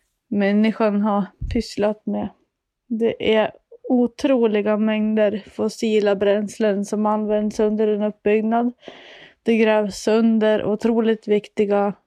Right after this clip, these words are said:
marker som är naturskydds-, alltså som annars är, eh, skyddade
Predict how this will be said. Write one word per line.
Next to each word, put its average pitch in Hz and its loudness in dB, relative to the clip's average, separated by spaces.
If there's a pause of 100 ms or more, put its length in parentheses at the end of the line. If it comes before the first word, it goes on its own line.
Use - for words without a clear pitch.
(200)
marker 214 -2
som 220 0
är 214 2
naturskydds-, 208 -2
alltså 208 -2
som 202 -2
annars 208 0
är, 202 0 (640)
eh, 127 -2
skyddade 202 0